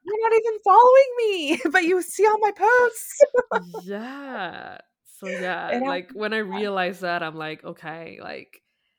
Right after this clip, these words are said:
Speaker 2: I gotta show up in my best energy, like,
Speaker 1: Yeah.
Speaker 2: all the
Speaker 1: Yeah.
Speaker 2: time." And, like, if I don't feel like showing up, I just don't, 'cause if the energy is not there, it's
Speaker 1: Yeah.
Speaker 2: not, like,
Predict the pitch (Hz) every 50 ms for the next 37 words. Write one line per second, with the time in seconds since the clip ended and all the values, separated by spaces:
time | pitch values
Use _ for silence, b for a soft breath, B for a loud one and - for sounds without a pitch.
0 | _ _ - 180 170 170 185 175 175 175 175 175 - - 180 170 165 160 - -
1 | 160 151 143 160 156 151 - 165 165 160 160 160 - - _ _ 185 165 160 156
2 | 160 160 160 165 165 170 156 156 156 151 151 156 151 - - - 196 _ - _
3 | _ - 214 208 196 185 175 160 160 151 160 156 _ - 160 160 160 156 156 156
4 | 180 180 160 156 151 143 147 147 - - - _ _ _ _ _ _ _ _ -
5 | 190 - 175 175 185 208 226 240 233 262 233 220 220 214 214 - - 214 208 202
6 | 196 196 190 185 - 165 156 - 156 151 151 - - 170 160 156 160 170 185 185
7 | - 151 160 160 165 175 175 - 185 165 - 160 147 151 156 160 165 170 156 165
8 | 156 147 147 143 - - 139 139 143 151 156 170 - - 185 - - - 139 -
9 | - - - 90 76 69 62 _ _ _